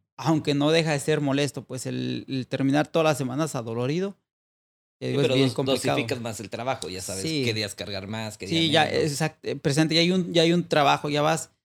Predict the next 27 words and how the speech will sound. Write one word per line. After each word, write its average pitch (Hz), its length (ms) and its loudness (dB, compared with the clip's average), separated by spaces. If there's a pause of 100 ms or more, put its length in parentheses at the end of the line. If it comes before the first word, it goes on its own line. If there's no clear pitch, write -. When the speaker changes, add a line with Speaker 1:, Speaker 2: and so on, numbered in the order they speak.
(180)
Speaker 1:
ya 143 120 2
vas, 143 200 0
este, - 200 -12
desglosando 139 440 -2
el 147 60 -4
trabajo 139 260 2
en 156 80 4
toda 156 160 6
la 147 100 4
semana, 135 360 -2
y 127 60 0
antes 135 220 -2
no, 151 80 2
antes 156 240 -2
era 165 160 0
como 147 180 -2
entrenar 143 280 0
como 180 180 0
loco 175 400 4
y, 135 340 0 (240)
pues, 143 140 0
para 127 180 2
aguantar, 123 440 0
pero 120 360 -2 (520)
ahora 143 260 4
ya, 143 220 4
ya 139 520 0